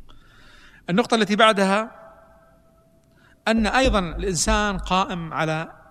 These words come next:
التكاملية، التكاملية، يعني هي شمولية،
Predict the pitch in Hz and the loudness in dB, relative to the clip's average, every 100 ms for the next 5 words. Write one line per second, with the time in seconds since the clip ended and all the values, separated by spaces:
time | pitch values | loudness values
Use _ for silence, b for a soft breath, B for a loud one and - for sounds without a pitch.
0 | - 220 - 180 - 160 147 131 110 98 | -6 -6 -4 -6 0 2 2 -2 -4 -8
1 | - - - - - - - - - - | -14 -16 -18 -20 -20 -20 -20 -20 -12 -12
2 | - 165 - 156 139 117 104 92 - - | -6 -4 0 0 0 -4 -6 -14 -20 -20
3 | _ _ _ _ _ _ _ - 123 427 | _ _ _ _ _ _ _ -12 -12 -12
4 | - 208 175 233 247 247 254 294 302 | -2 0 2 4 4 4 6 4 2